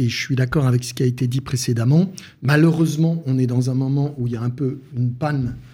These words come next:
de la construction, mais il faut absolument que la profession, et pour les besoins de la transition,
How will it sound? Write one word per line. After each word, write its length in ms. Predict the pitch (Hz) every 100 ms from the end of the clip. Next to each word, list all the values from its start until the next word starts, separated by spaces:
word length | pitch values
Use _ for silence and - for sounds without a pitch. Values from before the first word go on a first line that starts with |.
| _ -
de 100 | 123
la 120 | 110
construction, 800 | - 117 - - - - 160 190 - - - _ 143
mais 420 | 143 147 135 135 - -
il 160 | 139 139
faut 340 | - 139 123 -
absolument 800 | 131 165 - 156 139 139 175
que 140 | 180 127
la 100 | 107
profession, 840 | - 147 139 151 139 - 160 151 131 - -
et 120 | 127
pour 380 | 123 - 262 220
les 120 | 170 143
besoins 320 | 139 135 139
de 100 | 120
la 80 | 113
transition, 680 | - 117 113 113 - 190